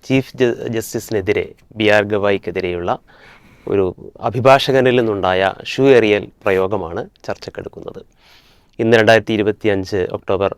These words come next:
ആറാം തീയതിയാണ്, ആ, ആ ഒരു സംഭവം സുപ്രീം കോടതിയിൽ ഉണ്ടായത്. ആ, അതിലേക്ക് എത്തിച്ച പശ്ചാത്തലം, ആ, ഇങ്ങനെയാണ്. കഴിഞ്ഞ മാസം ഒരു പൊതു താൽപ്പര്യ ഹർജി സുപ്രീം കോടതിയുടെ മുന്നിൽ വരുന്നു.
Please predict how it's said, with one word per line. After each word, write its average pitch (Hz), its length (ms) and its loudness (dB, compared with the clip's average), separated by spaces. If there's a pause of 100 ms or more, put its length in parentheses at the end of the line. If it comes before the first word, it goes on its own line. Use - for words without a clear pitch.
ആറാം 98 340 0
തീയതിയാണ്, 95 640 -6 (360)
ആ, 90 300 -2
ആ 92 80 -6
ഒരു 90 180 -6
സംഭവം 101 540 -6
സുപ്രീം 92 340 -8
കോടതിയിൽ 87 400 -10
ഉണ്ടായത്. 90 500 -6 (680)
ആ, 95 40 -2
അതിലേക്ക് 104 440 0
എത്തിച്ച 107 300 -2 (320)
പശ്ചാത്തലം, 123 580 0 (320)
ആ, 104 100 -6
ഇങ്ങനെയാണ്. 104 640 -2
കഴിഞ്ഞ 101 220 -2
മാസം 101 420 -4 (100)
ഒരു 95 340 -2
പൊതു 113 320 -2
താൽപ്പര്യ 113 400 2
ഹർജി 107 460 -2 (440)
സുപ്രീം 107 300 -4
കോടതിയുടെ 95 380 -2
മുന്നിൽ 92 320 -8
വരുന്നു. 90 360 -8